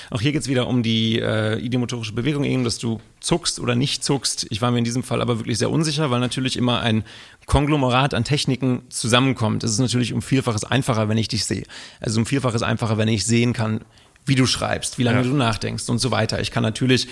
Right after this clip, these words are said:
Speaker 1: jetzt gehe ich so ein bisschen in die Trickkiste rein, aber wenn ich mich zum Beispiel, das geht mit diesem Stift jetzt nicht,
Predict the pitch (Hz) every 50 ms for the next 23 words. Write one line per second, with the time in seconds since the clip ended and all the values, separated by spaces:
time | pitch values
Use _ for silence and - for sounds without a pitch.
0 | - - - - - - - - 117 - - 117 110 110 117 - 123 110 107 113
1 | 117 - - 151 - 143 120 - - 110 98 104 117 123 113 101 104 101 107 113
2 | 117 98 117 113 101 - - - - - - _ _ _ _ _ _ _ _ _
3 | _ - - - 120 101 101 123 131 - - 117 113 98 - 117 - 117 113 123
4 | 127 117 - - 113 - - 113 - - 135 151 156 - -